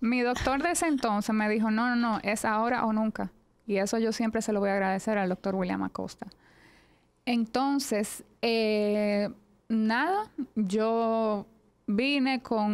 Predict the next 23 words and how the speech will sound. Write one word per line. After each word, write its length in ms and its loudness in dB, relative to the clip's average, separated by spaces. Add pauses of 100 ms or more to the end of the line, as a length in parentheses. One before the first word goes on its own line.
un 200 2
plan 580 0
magistral. 640 0
Tú 120 -2
sabes 440 0
que 340 0
uno 340 2
tiene 520 0
muchísimas 600 -2
ideas 500 0
y 40 0
muchísimas 360 -4
cosas. 220 -6 (420)
Empecé 560 0
a 200 0
ir 280 0 (240)
a 560 0
varias 460 0
oficinas 720 0
a 240 2
llevar 260 2
mi 100 0
currículum, 800 0